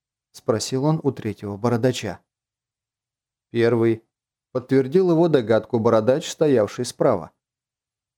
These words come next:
"Вы, мужики, часом не братья?" спросил на всякий случай Харп. Бородач, первый назвавшийся первым,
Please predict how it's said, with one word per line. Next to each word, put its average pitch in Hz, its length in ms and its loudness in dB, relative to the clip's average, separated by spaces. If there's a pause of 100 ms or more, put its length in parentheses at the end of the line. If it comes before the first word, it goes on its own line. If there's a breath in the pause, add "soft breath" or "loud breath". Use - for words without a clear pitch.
"Вы, 113 320 2
мужики, 120 580 2
часом 117 500 2
не 110 100 2
братья?" 117 560 0 (480)
спросил 156 460 0
на 196 120 4
всякий 135 300 -2
случай 123 360 -4
Харп. - 300 -4 (1080)
Бородач, 156 560 2
первый 190 340 2
назвавшийся 160 1000 2
первым, 190 480 2